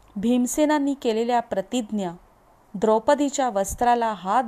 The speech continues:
घालून दुःशासनानं व्यक्त केलेला आनंद, वनवासाला निघालेल्या पांडवांचा केलेला अपमान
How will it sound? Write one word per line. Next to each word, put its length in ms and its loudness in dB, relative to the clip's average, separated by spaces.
घालून 320 -2
दुःशासनानं 920 -2
व्यक्त 480 -4
केलेला 320 -2
आनंद, 500 0
वनवासाला 640 2
निघालेल्या 600 0
पांडवांचा 720 -2
केलेला 440 -2
अपमान 520 -4